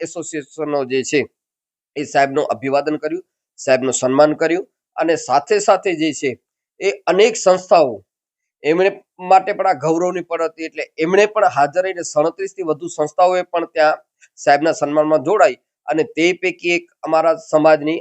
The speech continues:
અખિલ કચ્છ ચારણ સભા અને લક્ષ્મણ રાગ કેળવણી ફંડ વતી અમોએ પણ સન્માન કરેલું. અમારી સાથે અમારા, અ, સમાજના મોવડી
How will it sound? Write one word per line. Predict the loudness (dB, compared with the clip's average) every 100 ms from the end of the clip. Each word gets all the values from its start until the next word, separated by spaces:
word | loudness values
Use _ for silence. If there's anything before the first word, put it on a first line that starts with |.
| -8
અખિલ | -12 -10 -8
કચ્છ | -8 -10 -6
ચારણ | -2 -2
સભા | -2 -2 0 -2 -4 _ _ _ -2
અને | 0
લક્ષ્મણ | 2 0 0 -2 0
રાગ | 0 0
કેળવણી | -4 0 0 -2
ફંડ | -2 -4 0
વતી | -2 -2 -8 -14 _ _ _ _
અમોએ | -2 4 4
પણ | 4 -2
સન્માન | 0 0 -2
કરેલું. | -2 -2 -2 -4 -12 _
અમારી | 0 2 2
સાથે | 0 -2 -2 -6 -8 _
અમારા, | 0 4 4 4 0 _
અ, | -6
સમાજના | -6 -4 0 0 0
મોવડી | -2 -2 0 -2